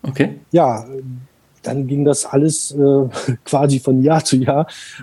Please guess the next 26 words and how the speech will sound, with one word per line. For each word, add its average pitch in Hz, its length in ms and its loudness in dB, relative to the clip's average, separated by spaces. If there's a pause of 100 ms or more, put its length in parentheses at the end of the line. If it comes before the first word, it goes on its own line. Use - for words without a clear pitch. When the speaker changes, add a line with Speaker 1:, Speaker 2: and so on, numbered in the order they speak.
Speaker 2:
Ähm, 127 360 2
äh, 131 220 2
Veränderungen, 147 720 0 (380)
gab's, 139 280 0
äh, 135 200 2 (100)
Veränderungen 147 560 2
im, 139 240 4
äh, 135 360 4
im 131 100 -2
Unternehmen. 139 580 0 (840)
Ähm, 127 520 2
die 123 120 -6
tui 151 240 2
Group 143 380 0
wurde 131 220 2
dann 135 460 0
eine 131 100 -4
hundertprozentige 131 640 -2
Tochter 156 360 -2
von 135 160 -6
der 131 80 0
Preuß 143 360 -2
A 131 80 -4
K 127 160 -4
G, 131 280 0
also 120 340 0